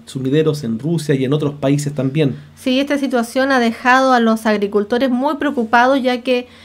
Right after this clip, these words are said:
Speaker 2: ellos hacen grandes esfuerzos para recolectar agua y poder regar sus cultivos,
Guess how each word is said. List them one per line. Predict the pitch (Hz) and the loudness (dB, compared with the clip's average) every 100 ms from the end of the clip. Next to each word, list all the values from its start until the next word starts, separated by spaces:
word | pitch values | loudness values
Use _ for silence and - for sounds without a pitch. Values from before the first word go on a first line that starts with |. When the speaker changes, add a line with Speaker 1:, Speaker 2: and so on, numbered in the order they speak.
| - - - | -20 -20 -2
Speaker 2:
ellos | 226 247 254 | 0 2 2
hacen | 240 240 240 | 2 2 0
grandes | 220 262 285 294 285 - - | 2 2 2 0 0 -2 -4
esfuerzos | 226 - 294 330 311 | -6 -2 0 0 0
para | 294 240 226 | -2 2 2
recolectar | 226 214 208 208 240 240 | 0 -2 -4 -2 -2 2
agua | 247 262 269 | 2 2 0
y | |
poder | 254 220 220 240 | 0 0 0 -2
regar | 247 220 202 220 | -4 -4 -2 -2
sus | 220 254 240 | -2 -10 -8
cultivos, | - 208 - 233 190 185 - | -6 -6 -4 -2 -2 -4 -10